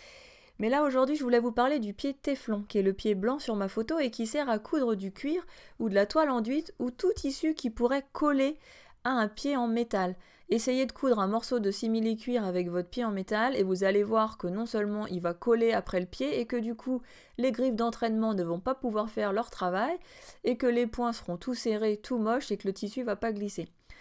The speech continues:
Donc ça, c'est un pied hyper pratique pour coudre du cuir, du simili, du coton enduit.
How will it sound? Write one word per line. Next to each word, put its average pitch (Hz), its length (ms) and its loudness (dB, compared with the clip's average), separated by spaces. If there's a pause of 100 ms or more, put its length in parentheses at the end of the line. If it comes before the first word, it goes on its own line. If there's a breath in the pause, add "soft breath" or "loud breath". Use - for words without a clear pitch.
(160 loud breath)
Donc 180 180 -4
ça, 294 280 2 (320 soft breath)
c'est - 180 -6
un 190 100 0
pied 269 380 -2
hyper 247 280 0
pratique 240 580 -4
pour 196 180 -4
coudre - 300 -4
du 185 180 -6
cuir, 262 260 -2
du 196 140 -4
simili, 214 580 -4 (340 soft breath)
du 214 120 -4
coton 220 340 -2
enduit. 175 300 -6